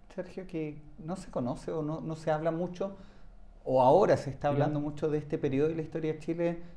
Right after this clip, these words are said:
Speaker 1: que tú rescataste en el,
Speaker 2: Ujú.
Speaker 1: en el libro. Fuiste visionario un poco en, en eso.
Speaker 2: Sí, bueno, lo que pasa es que
Speaker 1: ¿Lo, lo escribiste cuándo? Este, el
Speaker 2: Esto hace como
Speaker 1: dos mil catorce.
Speaker 2: Claro, tres
Speaker 1: Hay
Speaker 2: años más o menos, claro, pero ya
Speaker 1: reediciones.
Speaker 2: Exacto, yo ya venía como rastreando el tema hace ocho, diez años, pa-,
Speaker 1: Ya.
Speaker 2: aparen-,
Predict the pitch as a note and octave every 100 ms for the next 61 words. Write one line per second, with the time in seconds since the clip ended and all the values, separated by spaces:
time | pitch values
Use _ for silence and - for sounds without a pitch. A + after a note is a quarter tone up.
0 | - - C#3+ D3 D3 C#3+ C#3+ D3 D#3+ D3+
1 | D3 C#3 C#3+ D3 G3 E3 A#2+ C#3+ - -
2 | - D#3 D#3+ D3 C3 B2+ D3 F3+ B3 G#3
3 | - F#3+ G3 F#3+ F#3+ G3+ G3 E3 - B2+
4 | A#3 G3+ C#3+ G#3 F3+ E3 D3+ D#3 D#3 G3
5 | - F3+ F3+ E3+ E3+ E3+ D#3+ D#3 D#3 D#3
6 | F#3 G3+ G#3+ D#3+ B2 A2 A2 A#2+ - B2
7 | C3+ C3+ C3+ C3+ A#3+ C#3 - G#3+ G#3+ G#3
8 | G3 F#3+ E3+ - D#3 D3 C#3 - A#3 G#3+
9 | G3+ F3+ D3 G3 G3 F3+ E3+ E3 E3+ E3+
10 | F3 E3+ - E3+ D#3 D#3 D#3 D#3+ E3 D#3+
11 | - D#3+ C3 G2+ G2+ C#3 - C#3+ C#3 C3+
12 | C#3+ D3+ D3 D3 D3+ D3 C#3+ C#3 C#3 C#3
13 | D3 C#3+ C3+ C#3+ C#3+ C#3 C#3 D3+ D3 C#3
14 | C#3 C#3+ D3 D#3 - C#3+ B2 - C3+ C#3